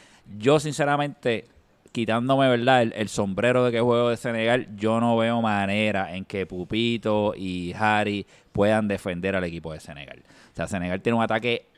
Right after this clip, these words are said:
muy fuerte y van a estar, los cuatro caballos van a estar arriba, porque van a estar todos. Así que yo lo veo bien complicado. Lo único que puede salvar a Pupito, eh, a México y a, y a su capitán,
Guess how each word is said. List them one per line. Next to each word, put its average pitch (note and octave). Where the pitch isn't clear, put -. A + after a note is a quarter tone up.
muy C#3+
fuerte C#3+
y A2
van G2+
a B2+
estar, C3
los B2+
cuatro C#3
caballos C#3
van G#2
a G2+
estar G#2
arriba, D#2
porque F2
van F2+
a -
estar G#2+
todos. E2+
Así F2+
que A2+
yo G#2
lo A2+
veo A#2
bien B2+
complicado. C#3+
Lo C3
único F#3
que A2
puede A#2+
salvar C#3+
a C#3
Pupito, C3
eh, F#2+
a F#2
México G#2+
y G2
a, F2
y G#2
a F2+
su F#2
capitán, A2+